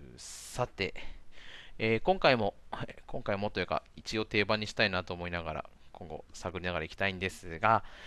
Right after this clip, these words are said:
えーと、トークテーマを決めてね、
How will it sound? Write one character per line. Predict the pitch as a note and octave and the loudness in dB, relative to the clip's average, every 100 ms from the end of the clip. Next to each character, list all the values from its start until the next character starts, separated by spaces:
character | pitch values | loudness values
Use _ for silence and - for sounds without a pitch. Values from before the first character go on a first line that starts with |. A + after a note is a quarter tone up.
| - - | -16 -6
え | C#3 C3+ | 0 0
ー | |
と、 | - C3 B2+ B2 | 2 2 4 2
ト | - E3 | 4 2
ー | |
ク | - | 4
テ | A3+ | 4
ー | G#3 | 6
マ | D#3+ | 6
を | |
決 | - - | 2 4
め | E3 E3 | 6 6
て | E3+ | 6
ね、 | F3 F3 E3+ | 6 4 4